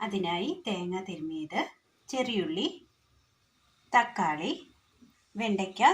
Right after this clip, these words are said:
ചെറുതായി വട്ടത്തിൽ അരിഞ്ഞെടുത്തത്. ഇനി ഇതെങ്ങനെ തയ്യാറാക്കാം എന്ന് കൂടി നോക്കാം.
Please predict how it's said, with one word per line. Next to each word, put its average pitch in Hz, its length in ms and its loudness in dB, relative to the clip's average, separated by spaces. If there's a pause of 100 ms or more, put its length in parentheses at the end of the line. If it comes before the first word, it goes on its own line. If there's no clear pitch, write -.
(120)
ചെറുതായി 190 520 2 (380)
വട്ടത്തിൽ 226 440 -6
അരിഞ്ഞെടുത്തത്. 160 640 -6 (520)
ഇനി 311 200 4
ഇതെങ്ങനെ 226 440 -2
തയ്യാറാക്കാം 190 600 2
എന്ന് 175 200 -2
കൂടി 165 240 -8
നോക്കാം. 170 360 -4